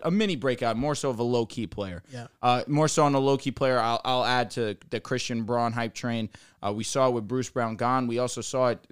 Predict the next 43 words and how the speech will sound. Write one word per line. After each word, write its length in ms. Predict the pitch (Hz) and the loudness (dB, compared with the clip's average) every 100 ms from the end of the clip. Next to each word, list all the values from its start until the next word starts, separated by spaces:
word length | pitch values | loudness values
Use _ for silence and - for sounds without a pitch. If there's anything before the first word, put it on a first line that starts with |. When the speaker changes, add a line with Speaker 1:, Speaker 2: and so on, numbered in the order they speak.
| - | -14
Speaker 1:
somewhat 580 | - 175 208 175 135 - | -2 2 2 4 2 2
towards 340 | 143 139 110 | 0 0 0
the, 280 | 120 117 101 _ - _ - | 0 0 0 _ -20 _ -8
the 80 | |
back 280 | 104 135 143 | 0 2 4
half 260 | 139 123 120 | 4 2 0
of, 180 | 107 - | -12 -4
of 240 | 120 98 95 | -4 -2 -2
the, 320 | 110 101 87 | 0 0 -2
the 160 | 95 110 | -4 -2
Nuggets 380 | 120 127 117 | -2 -2 -4
stretch 320 | - 139 127 - | -4 -2 -2 -4
where 60 | |
Christian 320 | 104 156 139 117 | -4 -4 -2 0
Braun, 240 | 135 127 | 2 2
and 180 | 135 143 | 0 -2
in 200 | - 170 | 0 0
his 220 | 175 113 | 0 0
minutes, 400 | 117 139 110 - - - - | 0 -2 -2 -8 -14 -20 -14
he 160 | - 226 | -4 -2
was 180 | 175 104 | 0 -2
great, 480 | 120 143 147 120 - | 0 2 2 0 -6
really, 360 | 117 147 135 | -2 0 0
for 180 | 120 131 | -2 -2
them 240 | 120 120 120 | 0 0 0
in 80 | 123 | 0
that 180 | 113 | 0
playoff 420 | - 120 110 104 110 | 0 0 2 0 -2
run. 240 | 107 98 - _ | -4 -4 -10 _
So 200 | - 156 | -2 0
with 160 | 139 98 | 0 0
Bruce 240 | 151 151 | -2 0
Brown 300 | 131 127 120 | 0 2 2
gone, 340 | 123 120 117 - | 0 0 0 -2
I 120 | 117 | -2
look 200 | 123 - | -2 -4
for 120 | 110 | -4
him 180 | 127 120 | -4 -4
to 100 | 110 | -4
take 240 | - 113 | -6 -4
that 180 | 110 107 | -4 -4
step 320 | - 113 107 | -4 -4 -2
up 260 | 110 95 | -2 -2